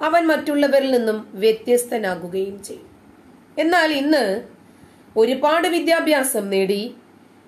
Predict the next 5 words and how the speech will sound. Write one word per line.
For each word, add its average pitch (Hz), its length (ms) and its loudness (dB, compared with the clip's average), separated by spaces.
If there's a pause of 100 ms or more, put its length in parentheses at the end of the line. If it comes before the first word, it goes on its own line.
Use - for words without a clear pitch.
(200)
ഓരോരുത്തരുടെയും 294 1120 2
പേരുകളുടെ 262 720 2
കൂടെ 240 540 0 (640)
ഇംഗ്ലീഷ് 262 480 0
അക്ഷരമാലയിലെ 254 1200 0